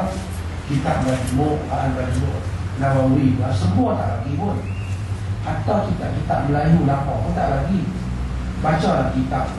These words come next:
Sabil Muhtadi ke, Tolak ke, kitab Bahrul Razi ke, semua dia kata,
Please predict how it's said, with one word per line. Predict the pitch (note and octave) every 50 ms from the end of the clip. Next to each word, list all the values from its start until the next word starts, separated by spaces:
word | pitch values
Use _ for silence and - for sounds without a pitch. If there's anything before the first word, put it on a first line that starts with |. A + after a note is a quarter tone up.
| -
Sabil | - C3+ C3+ C3 C3 C3 C3 C3
Muhtadi | B2+ A#2 A2 A2 A2 B2+ B2+ B2 C3 C3 C3 B2 A2+
ke, | - - - B2+ - - C#3 C3 B2+ B2+ B2 - - - - -
Tolak | - B2+ B2+ B2+ B2 B2 - -
ke, | C#3 C3+ - - - - - - - - - - -
kitab | - C3+ - - - C3+ C3
Bahrul | C3 B2+ C3 C3+ C3 B2+
Razi | C3 C3 B2+ - C3+ C3
ke, | - E3+ F3
semua | - G3+ G3+ G#3 G#3+ G3 D#3+ D#3 D3
dia | C#3+
kata, | - C3 - - A#2 - - - -